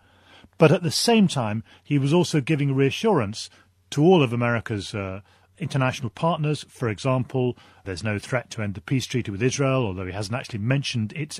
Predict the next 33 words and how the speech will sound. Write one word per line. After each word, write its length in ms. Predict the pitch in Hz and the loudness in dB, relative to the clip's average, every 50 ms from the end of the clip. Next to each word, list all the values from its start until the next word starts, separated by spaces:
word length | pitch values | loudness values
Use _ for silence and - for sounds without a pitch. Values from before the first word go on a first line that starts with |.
| - - | -10 -8
absolutely 480 | - 151 135 - - 131 123 135 139 104 | -8 -8 -8 -6 -4 -4 -4 -2 -4 -6
specifically. 840 | - - - 110 - - 170 - - 165 - - 151 151 147 139 - - - - - - _ - | -10 -10 -10 -8 -4 -4 -2 -2 -4 -6 -2 0 0 2 2 0 -4 -10 -20 -20 -20 -20 _ -4
And 200 | 143 143 143 139 | -2 -2 0 0
they 80 | 151 | 0
want 240 | 143 147 165 160 - | 0 0 -2 -2 -4
to 100 | - 147 | -4 -4
maintain 400 | 147 151 151 - - 151 151 143 | -2 -2 -2 -2 -2 -2 -2 -2
good 160 | 127 160 135 | -2 -4 -4
relations 460 | 143 147 151 156 147 - - 143 - | -4 -4 -2 -2 -2 -4 -6 -6 -6
with 100 | 147 139 | -6 -6
the 60 | 131 143 | -4 -4
United 380 | 131 139 139 123 110 139 131 | -4 -2 -4 -4 -4 -6 -8
States. 420 | - - - - 156 120 104 - - | -8 -6 -4 -4 -4 -4 -6 -8 -10
Before 360 | - 135 - - 156 139 131 | -10 -12 -6 -2 0 0 2
the 120 | 123 139 | 2 0
election, 520 | 139 156 185 - - - - - 127 98 104 | 0 0 -2 -4 -6 -10 -10 -8 -6 -6 -6
they 120 | 104 107 | -6 -6
sent 360 | - - - 139 131 123 - | -6 -2 -2 -2 -2 0 -2
out 300 | 135 127 123 123 - - - - - - - _ _ _ _ | 0 0 0 -2 -4 -10 -16 -20 -20 -20 -20 _ _ _ _
emissaries 720 | 160 156 147 135 - - 143 131 131 127 110 - - - - _ _ _ _ _ - | -2 0 0 0 0 0 2 2 2 2 0 -4 -6 -8 -10 _ _ _ _ _ -6
around 500 | 139 120 127 143 151 156 156 156 147 - | -4 -2 0 0 2 2 2 2 0 -2
to 140 | - - 117 | -6 -6 -2
Europe, 340 | 135 156 151 151 165 143 - | 2 2 2 2 2 -2 -8
to 100 | - - | -6 -2
the 60 | 160 | -2
United 360 | 151 135 139 127 110 - 117 | 0 0 -2 -4 -4 -6 -10
States, 300 | - - - 131 135 - - | -8 -4 -4 -4 -4 -4 -4
to 120 | - 131 | -4 -2
reassure 840 | 123 135 151 160 156 139 - - 190 208 202 151 104 87 85 85 - _ _ _ _ _ _ - | 0 2 4 4 4 2 0 -2 0 0 2 2 0 -2 -6 -12 -16 _ _ _ _ _ _ -4
all 140 | 127 135 | -2 0
those 240 | 123 123 117 113 92 | 0 0 0 0 -2
old 180 | 131 127 123 - | -2 -2 -4 -4
traditional 600 | - 131 131 139 - - 131 113 107 101 101 101 | -4 -2 -2 -2 -2 -2 -6 -6 -4 -6 -6 -10